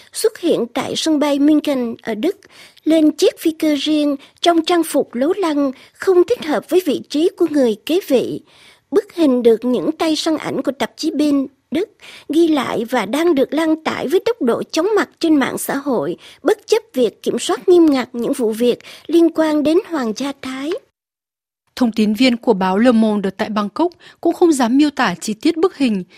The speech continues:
Speaker 2: vì luật khi quân tại Thái Lan có thể kết án đến mười lăm năm tù giam những cá nhân xúc phạm nhà vua và hoàng tộc.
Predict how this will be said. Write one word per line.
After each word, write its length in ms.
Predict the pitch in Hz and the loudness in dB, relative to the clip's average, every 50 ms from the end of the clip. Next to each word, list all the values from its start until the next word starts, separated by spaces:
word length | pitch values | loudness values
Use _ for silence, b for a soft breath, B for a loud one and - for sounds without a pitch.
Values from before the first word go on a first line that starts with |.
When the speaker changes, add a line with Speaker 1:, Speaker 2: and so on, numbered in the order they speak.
| b b b | b b b
Speaker 2:
vì 100 | b 262 | b 2
luật 200 | 240 233 220 - | 4 4 2 0
khi 140 | - - 262 - - | -2 -6 -4 -2 0
quân 240 | 254 226 214 202 | 0 0 0 -2
tại 140 | 190 214 - | -4 -4 -6
Thái 200 | - - 196 190 | -6 -6 -6 -4
Lan 220 | 196 214 214 196 190 | -4 -2 -4 -4 -4
có 140 | - 208 - | -6 -8 -6
thể 140 | - 262 208 | -4 -4 -4
kết 220 | - - 269 269 | -4 -4 -8 -6
án 240 | - 185 180 180 185 | -6 -8 -8 -8 -6
đến 220 | 175 185 220 254 262 | -4 -2 0 0 0
mười 100 | 240 180 | 0 0
lăm 180 | 180 185 196 | -2 -4 -4
năm 140 | 190 190 190 | -6 -6 -6
tù 200 | - - 196 175 | -6 -6 -8 -6
giam 360 | 170 170 202 196 196 196 185 - b b b b b | -6 -4 -4 -4 -4 -4 -6 -10 b b b b b
những 180 | 226 277 311 | -2 0 0
cá 180 | 311 - 233 202 | 0 -2 -2 -2
nhân 220 | 202 220 233 220 | 0 0 -2 -2
xúc 200 | 202 - - 359 | -2 -4 -6 -6
phạm 300 | - - - 269 190 190 | -6 -4 -4 -4 -2 -2
nhà 120 | 190 190 175 | -4 -6 -6
vua 260 | 165 190 214 214 196 | -4 -4 -4 -2 -2
và 140 | 175 185 180 | -2 -4 -6
hoàng 220 | 170 180 190 185 175 | -6 -6 -8 -8 -6
tộc. 220 | - 196 175 | -6 -8 -8